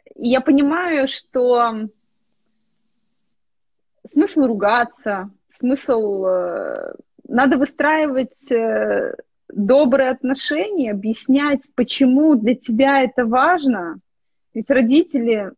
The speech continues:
<clears throat> сестра — это самое дорогое, что у меня есть. Э, и когда ты объясняешь, э, свои чувства, почему для тебя вот, вот это вот важно, по-,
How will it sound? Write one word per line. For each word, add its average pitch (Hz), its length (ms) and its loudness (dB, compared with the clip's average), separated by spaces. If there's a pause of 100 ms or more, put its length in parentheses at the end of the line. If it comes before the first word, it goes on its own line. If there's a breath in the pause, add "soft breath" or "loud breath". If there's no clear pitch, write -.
(120)
<clears throat> 285 260 4
сестра — 254 680 0
это 226 160 -6
самое 233 360 -4
дорогое, 240 440 -4
что - 200 -8
у 240 40 -2
меня 214 240 -4
есть. 190 440 -6 (720)
Э, 196 440 -2
и 240 100 -2
когда 269 340 -2
ты 320 220 -4
объясняешь, 277 840 -6
э, 220 300 -4
свои 262 380 -2
чувства, 247 920 -2 (220)
почему 262 520 2
для 254 180 0
тебя 220 400 -2
вот, 208 140 -4 (420)
вот 214 180 -2
это 262 200 0
вот 233 220 -4
важно, 214 800 0 (440)
по-, 262 80 2